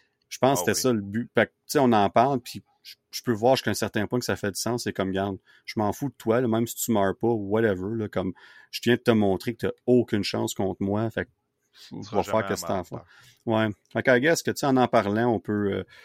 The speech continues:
Speaker 1: on peut voir que jusqu'à un certain point, ça fait du sens, mais, mais il y avait quand même cet aspect-là, t'es quand même un peu bizarre quand tu l'écoutes, mais ça m'a
Speaker 2: Ouais.
Speaker 1: pas sorti du show du tout, comme il y en, il y en a qui étaient comme, c'était pas si bon à cause de ça, je suis comme, ben voyons.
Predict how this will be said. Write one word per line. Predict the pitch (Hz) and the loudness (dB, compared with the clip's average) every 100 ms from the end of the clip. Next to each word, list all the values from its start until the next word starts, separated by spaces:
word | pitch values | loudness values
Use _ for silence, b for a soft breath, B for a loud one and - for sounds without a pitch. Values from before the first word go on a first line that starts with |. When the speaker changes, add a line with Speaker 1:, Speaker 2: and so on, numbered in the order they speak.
| b b b _ _ | b b b _ _
Speaker 1:
on | 117 | -6
peut | 104 | 0
voir | 110 110 127 120 | 2 6 6 6
que | 107 98 95 | 2 2 0
jusqu'à | 90 - | -2 0
un | 107 | 0
certain | - 107 107 98 | 0 -2 0 0
point, | 120 127 | 0 0
ça | 107 | 0
fait | - 101 | -2 -6
du | - | -2
sens, | 120 139 - | -2 -2 -2
mais, | 104 107 | -2 0
mais | 107 104 | 0 0
il | - | 2
y | 110 | 2
avait | 110 | 2
quand | - 131 | 2 2
même | 156 151 | 2 0
cet | - 117 | 0 -2
aspect-là, | 104 - 123 151 | -2 -2 0 0
t'es | 104 | 0
quand | 113 | 0
même | 127 | 0
un | 98 | 0
peu | - 117 117 _ _ _ _ _ - | 0 0 0 _ _ _ _ _ -10
bizarre | 104 98 123 139 | -4 2 4 4
quand | 113 98 | 0 -2
tu | - | -2
l'écoutes, | 101 95 131 175 _ _ - | -4 -2 -2 -4 _ _ -6
mais | 113 123 170 202 - _ _ | 0 2 2 0 -6 _ _
ça | - 110 | -4 -2
m'a | |
Speaker 2:
Ouais. | 107 | 0
Speaker 1:
pas | 151 | -2
sorti | - 110 - 117 | -4 -6 -6 -4
du | |
show | - 143 127 | -2 0 0
du | - | -2
tout, | - 143 | -8 -4
comme | 101 | 0
il | 95 | 0
y | |
en, | |
il | 95 | 2
y | 92 | 2
en | 101 | 2
a | 113 | -2
qui | - | -6
étaient | - 87 | -8 -6
comme, | 87 85 - b b b b b | -4 -6 -8 b b b b b
c'était | - - | -8 -6
pas | - 107 | -2 -2
si | - 95 | -2 -2
bon | 107 | 0
à | 98 | 0
cause | 101 92 | -2 -4
de | 92 | -4
ça, | |
je | 104 | -8
suis | - | -10
comme, | 85 | -6
ben | 87 | -2
voyons. | 90 80 82 | -2 -4 -8